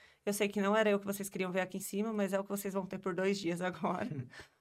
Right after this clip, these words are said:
pra já descontrair. E, e a gente conseguir desenvolver o conteúdo junto com os parceiros. É, foi super tranquilo, eles aproveitaram bem a mentoria, graças a Deus. Só que o que fica é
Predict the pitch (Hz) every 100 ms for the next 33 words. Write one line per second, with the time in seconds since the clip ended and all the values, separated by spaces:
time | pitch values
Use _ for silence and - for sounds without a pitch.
0 | _ - 233 208 196 202 - 214 208 220
1 | 214 196 320 427 - _ _ _ _ -
2 | 220 214 208 208 202 220 208 208 202 220
3 | 220 240 254 247 254 240 240 254 262 240
4 | 262 233 247 254 - 262 - 311 302 226
5 | 175 - - - _ _ _ _ _ -
6 | - 67 - _ - 240 - 285 - 262
7 | - 214 202 226 240 269 - _ _ _
8 | _ _ _ 180 190 196 202 196 196 196
9 | 208 226 208 202 196 190 185 185 180 180
10 | 196 220 214 - 180 - 196 196 185 175
11 | 226 - - _ _ _ - 220 214 214
12 | - 277 - 220 208 285 - _ - 180
13 | 196